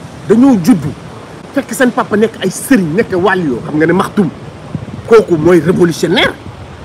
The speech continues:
Man, li may déglu ci Maktoum rek, man, Maktoum xaw ma ko.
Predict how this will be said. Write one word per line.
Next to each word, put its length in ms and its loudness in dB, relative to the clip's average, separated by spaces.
Man, 160 4
li 60 4
may 160 4
déglu 320 2
ci 100 -2
Maktoum 380 4
rek, 200 4
man, 160 2
Maktoum 360 0
xaw 160 2
ma 100 6
ko. 120 -6